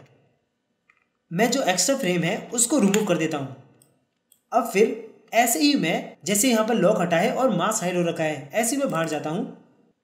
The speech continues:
तब भी यहाँ पर वो mask हमें दिखेगा। मैं यहाँ पर frame बढ़ा देता हूँ तो आप देख सकते हैं यहाँ पर mask है और blink भी कर रहा है। अब मैं फिर से इसके अंदर जाता हूँ और इसकी जो eyeball है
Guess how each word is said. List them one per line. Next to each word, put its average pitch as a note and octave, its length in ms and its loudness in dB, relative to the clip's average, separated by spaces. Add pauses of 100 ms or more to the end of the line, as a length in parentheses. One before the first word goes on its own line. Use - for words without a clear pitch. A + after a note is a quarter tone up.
(120)
तब A#3+ 100 2
भी B3 160 2
यहाँ F#3+ 140 0
पर A#3 140 0
वो A#3 220 0
mask F3 320 -4
हमें F#3+ 180 -2
दिखेगा। D#3 400 -2 (180)
मैं A#3 120 0
यहाँ F#3 280 2
पर E3 200 -2 (580)
frame C4+ 240 0
बढ़ा D#3+ 200 2
देता D3+ 180 -4
हूँ C#3 180 -8 (640)
तो D#3 80 -4
आप C#3+ 160 -2
देख G3+ 200 2
सकते F#3+ 280 -2
हैं B3+ 280 -6 (760)
यहाँ D#3+ 180 -2
पर G3+ 180 -2
mask E3+ 460 -4
है F#3 180 2 (360)
और A#3+ 180 0
blink G3 300 0
भी A3 80 -4
कर G3+ 140 -2
रहा D#3+ 120 -2
है। C#3 300 -6 (2000)
अब E3 140 -6
मैं G3+ 140 0
फिर A#3 160 -2
से B3+ 140 0
इसके A#3 160 -2
अंदर A3+ 180 2
जाता D3 240 -2
हूँ - 420 -8 (120)
और F3+ 220 -4
इसकी C4 220 2
जो A#3 160 0
eyeball D#3+ 440 0
है C#3 260 -8